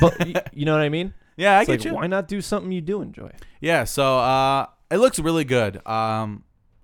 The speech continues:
Speaker 2: it's shot in Chicago. Looks, looks like good stuff. So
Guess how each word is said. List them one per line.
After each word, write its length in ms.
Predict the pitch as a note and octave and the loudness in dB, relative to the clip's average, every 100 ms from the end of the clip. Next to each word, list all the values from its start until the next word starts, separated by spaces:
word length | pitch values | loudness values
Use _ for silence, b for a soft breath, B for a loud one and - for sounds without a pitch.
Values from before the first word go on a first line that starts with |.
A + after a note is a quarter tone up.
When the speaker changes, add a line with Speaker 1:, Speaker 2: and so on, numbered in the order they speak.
| - | -20
Speaker 2:
it's 180 | G2 - | -20 -10
shot 220 | A2 A2 | -6 -6
in 80 | A2 | -8
Chicago. 520 | A#2 A2+ A#2+ D3+ F3+ F#3 _ _ G3+ | -12 -12 -14 -14 -18 -20 _ _ -18
Looks, 240 | A3+ - - | -16 -18 -20
looks 320 | - - - | -20 -20 -20
like 160 | C4+ C#4 | -20 -18
good 160 | C#4 | -18
stuff. 320 | - - D#3+ | -10 -2 -2
So 300 | - D3 C3 | -2 -2 -2